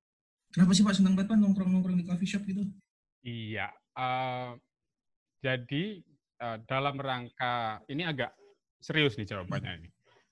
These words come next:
Speaker 1: Oke, oke.
Speaker 2: Dalam rangka membangun writing habit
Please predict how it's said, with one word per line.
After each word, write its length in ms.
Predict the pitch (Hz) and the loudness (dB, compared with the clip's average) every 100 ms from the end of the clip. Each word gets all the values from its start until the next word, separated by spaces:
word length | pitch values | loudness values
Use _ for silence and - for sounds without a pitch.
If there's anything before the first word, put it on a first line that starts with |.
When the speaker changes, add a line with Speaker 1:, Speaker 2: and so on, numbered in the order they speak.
| _ _ | _ _
Speaker 1:
Oke, 160 | - 131 | -14 -2
oke. 80 | 123 | 4
Speaker 2:
Dalam 280 | 139 151 151 | 6 4 2
rangka 420 | 147 151 143 156 151 143 _ - | 0 -2 -2 -2 0 -2 _ -16
membangun 880 | 147 143 147 139 131 135 143 131 117 - _ _ _ - | -8 -2 0 0 0 0 -2 -4 -10 -20 _ _ _ -8
writing 460 | 123 131 131 139 | -2 0 0 -2
habit 480 | 120 127 113 135 120 | -2 -4 -4 -6 -6